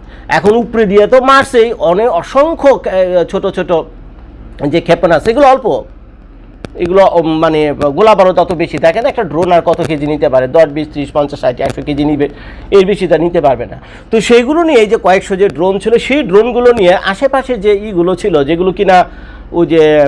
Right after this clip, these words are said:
ইসের দিকে তাক করানো, এই আপনারা জানেন কিনা আমি জানি না, ইরানের অসংখ্য ক্ষেপণাস্ত্র কিন্তু চব্বিশ ঘন্টা তেল আবিবের দিকে তাক করানো থাকে। জান যে কোনো সময় ইরানে যদি অ্যাটাক হয়, তাহলে তারা,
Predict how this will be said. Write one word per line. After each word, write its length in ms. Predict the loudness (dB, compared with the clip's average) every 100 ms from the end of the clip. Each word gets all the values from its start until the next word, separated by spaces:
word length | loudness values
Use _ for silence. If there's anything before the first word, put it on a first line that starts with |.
| 0 -6
ইসের 280 | 0 2 2
দিকে 180 | 0 0
তাক 160 | -2 0
করানো, 460 | 0 2 0 -4
এই 560 | -4 -4 -4 -2 -2 0
আপনারা 360 | 0 0 0 2
জানেন 260 | 0 0
কিনা 180 | 0 0
আমি 160 | 0 0
জানি 240 | 0 0
না, 100 | -2
ইরানের 400 | 0 2 2 2
অসংখ্য 400 | 2 0 -2 -2
ক্ষেপণাস্ত্র 560 | -2 -2 -2 -2 -2 -4
কিন্তু 360 | -2 0 -2
চব্বিশ 400 | 0 -2 -2 -2
ঘন্টা 420 | 0 2 0 -2 -4 -18 -20 -20 -20 -20 -20 -20 -6 0
তেল 160 | 4
আবিবের 420 | 4 4 0 -4 -4
দিকে 220 | -6 -4
তাক 180 | -6 0
করানো 260 | 0 0 -4
থাকে। 260 | -10 -12 -8 2
জান 200 | 2 4
যে 140 | 2
কোনো 220 | 4 2
সময় 260 | 4 2 4
ইরানে 360 | 4 4 2 0
যদি 180 | 0
অ্যাটাক 340 | 2 2 0 0
হয়, 80 | 0
তাহলে 240 | 0 0
তারা, 300 | 2 2